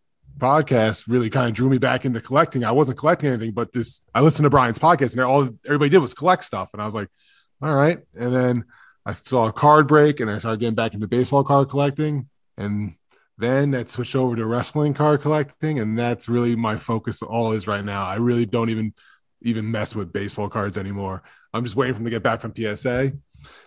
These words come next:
And now I'm really dove into, the reason I was late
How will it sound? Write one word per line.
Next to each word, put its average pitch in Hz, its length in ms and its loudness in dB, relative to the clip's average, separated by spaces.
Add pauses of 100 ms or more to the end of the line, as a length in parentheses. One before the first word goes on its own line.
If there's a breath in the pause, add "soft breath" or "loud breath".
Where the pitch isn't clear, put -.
(120)
And 107 180 -2
now 113 380 -2 (240)
I'm 113 240 -6
really 120 380 0 (160)
dove 120 260 2
into, 113 480 0
the 135 80 2
reason 151 240 6
I 139 60 6
was 131 120 4
late 151 220 4